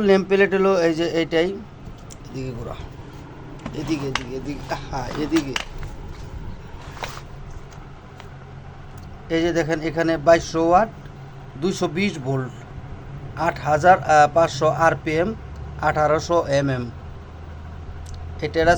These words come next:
চাইনিজ মাল, made in China লেখা আছে। তবে made in China থাকলেও এটা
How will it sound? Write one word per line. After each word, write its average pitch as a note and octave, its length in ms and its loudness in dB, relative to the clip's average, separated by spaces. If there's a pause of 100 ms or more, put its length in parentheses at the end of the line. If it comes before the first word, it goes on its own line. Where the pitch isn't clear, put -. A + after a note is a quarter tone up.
চাইনিজ D#3+ 420 6
মাল, F#3 140 8 (180)
made D3+ 220 2
in D#3+ 60 -2 (120)
China E3 320 10
লেখা D#3+ 280 4
আছে। F3 160 -2 (560)
তবে D#3+ 180 4 (100)
made F#3+ 220 4
in F#3+ 60 -4 (100)
China G#3+ 240 8 (100)
থাকলেও F3 300 4 (520)
এটা D#3+ 160 4